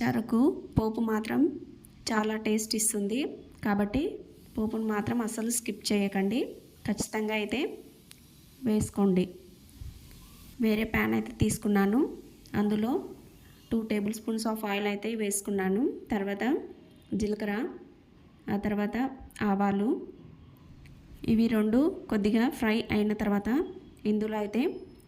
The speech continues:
ఎండుమిరపకాయలను వేసుకోవాలి. ఎండుమిరపకాయలు మీరు ఎక్కువ వేసుకోండి, చాలా మంచిగా టేస్ట్గా ఉంటుంది. చూడండి, పోపు మాత్రం కొద్దిగా కూడా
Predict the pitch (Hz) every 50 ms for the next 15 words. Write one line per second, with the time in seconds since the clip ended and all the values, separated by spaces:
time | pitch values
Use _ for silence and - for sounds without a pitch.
0 | - - - 202 202 208 220 220 226 220 220 214 208 - 208 202 202 202 202 208
1 | 208 269 294 233 214 - - - 202 190 185 185 190 190 202 262 349 - - -
2 | - - - - - - - - - - - - 202 208 214 220 220 226 - -
3 | 233 220 - 214 208 208 214 214 240 294 277 - - - - - - 214 226 233
4 | 226 247 233 220 - - 240 247 233 214 202 220 - - - 196 190 185 185 185
5 | - - - - - - - - - - - - - - - - 220 202 208 208
6 | 208 208 208 202 202 220 220 220 220 220 196 196 202 - - - 226 208 214 214
7 | 208 196 190 185 190 180 180 180 - - - - - - - - - - - -
8 | - - - - - - - - - - 233 220 220 220 214 220 220 214 208 214
9 | 208 220 220 214 208 208 208 - 214 254 302 - - - - - - - - -
10 | - - 214 196 220 220 226 220 220 226 214 202